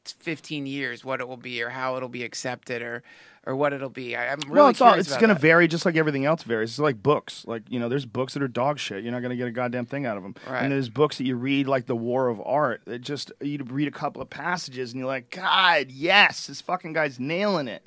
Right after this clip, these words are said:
Speaker 1: Right.
Speaker 2: Like, "Holy shit, like, this is a real game changer. This is a, uh, this guy's giving me the tools to reapproach my, my way of looking at the very thing I do for a living." Like, wow, this is kinda nuts.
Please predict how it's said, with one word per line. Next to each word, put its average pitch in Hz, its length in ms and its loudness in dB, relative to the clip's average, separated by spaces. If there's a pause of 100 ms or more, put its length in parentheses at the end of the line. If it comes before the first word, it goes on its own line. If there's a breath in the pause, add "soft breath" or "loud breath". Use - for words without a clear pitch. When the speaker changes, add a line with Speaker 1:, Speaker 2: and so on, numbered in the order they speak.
Speaker 1:
Right. 123 400 0
Speaker 2:
Like, 139 160 -2
"Holy 175 340 2
shit, 202 380 0
like, 147 100 0
this 208 160 2
is 170 60 -2
a 139 80 4
real 143 240 4 (160)
game 202 300 4
changer. 131 460 -2
This 160 200 -4
is 160 100 -2
a, 156 160 4 (220 loud breath)
uh, 147 160 4
this 180 240 0
guy's 156 240 2
giving 156 240 0
me 156 100 2
the 143 100 0
tools 156 580 2
to 139 200 -2
reapproach 165 800 0
my, 143 460 4
my 143 240 2
way 147 240 4
of 135 100 0
looking 147 380 0
at 139 160 4 (240 loud breath)
the 139 80 -2
very 156 260 4
thing 160 220 2
I 147 80 6
do 147 160 4
for 139 180 -4
a 120 80 2
living." 135 560 4
Like, 98 220 -6
wow, 156 540 4
this 160 200 -4
is - 60 -18
kinda 135 200 0
nuts. 139 280 0